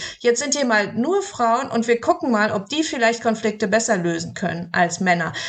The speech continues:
Also das heißt, sie macht immer so Settings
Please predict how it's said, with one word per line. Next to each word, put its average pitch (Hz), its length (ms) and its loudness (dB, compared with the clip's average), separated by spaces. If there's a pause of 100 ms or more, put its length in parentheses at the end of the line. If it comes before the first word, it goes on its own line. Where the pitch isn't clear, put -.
(100)
Also 214 160 2
das 240 180 2
heißt, 247 240 0
sie 254 100 0
macht 247 240 0
immer 262 200 2
so 208 120 -2
Settings 320 760 0